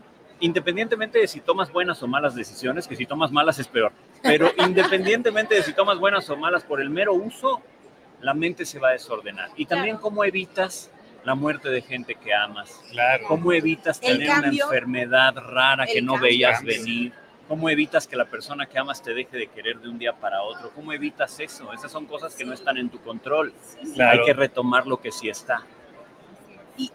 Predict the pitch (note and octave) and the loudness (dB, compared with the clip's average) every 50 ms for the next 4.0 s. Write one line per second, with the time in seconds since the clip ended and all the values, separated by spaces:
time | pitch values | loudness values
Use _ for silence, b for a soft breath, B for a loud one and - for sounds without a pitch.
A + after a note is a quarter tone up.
0 | - - C#4+ C#4+ C#4+ D4 D4 - F#4 - - E4+ C#4+ F4 G4 F#4+ - - E4+ E4+ | -8 -2 0 2 2 2 0 -4 -8 -6 -6 -6 -4 -4 -4 -6 -6 -6 -6 -4
1 | - F#4 F#4 F4 D#4+ - - - - B3+ A#3+ B3 B3 B3 B3+ B3 - C4+ C4 C4 | -2 -2 -2 -2 -2 -4 -8 -12 -12 -10 -8 -8 -8 -8 -10 -12 -12 -4 0 0
2 | C#4 D4 C#4 - - A3+ G3 - - A3+ G#3+ G#3+ - - A#3+ A#3+ - - D4+ D4 | 0 0 0 -4 -10 -12 -12 -8 -6 -6 -6 -6 -4 -4 -4 -4 -4 -6 -6 -6
3 | C4 A3+ B3 C4 C4 B3+ B3+ C4 C4 B3 A#3+ A3 - - G#3 G#3 G3+ G3+ G3 F#3+ | -4 -4 -2 2 2 4 4 2 2 2 2 0 0 -2 -6 -8 -6 -8 -10 -12